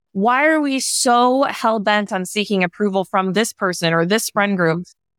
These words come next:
when we can't even sit with ourselves and be happy with what's going on? It's like we need that external, like,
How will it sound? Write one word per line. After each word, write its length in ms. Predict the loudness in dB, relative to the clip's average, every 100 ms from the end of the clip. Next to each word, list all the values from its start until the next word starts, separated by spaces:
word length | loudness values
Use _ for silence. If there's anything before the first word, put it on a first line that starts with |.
| _
when 100 | 0
we 120 | 2 2
can't 280 | 2 2
even 200 | 2 2
sit 280 | 0 0 0
with 120 | 2 2
ourselves 800 | 0 0 2 4 2 0 -4 -2
and 180 | 0
be 440 | 2 2 2 2 0
happy 320 | 0 0 0
with 160 | -4 -2
what's 220 | -2 -2
going 300 | -2 -2 -2
on? 260 | -4 -6 -10 _ _ _
It's 140 | -4 0
like 220 | 0 0
we 140 | 2
need 380 | 4 4 2 2
that 320 | 0 0 -2 -2
external, 720 | -6 -6 -4 0 2 4 2
like, 300 | 2 0 -2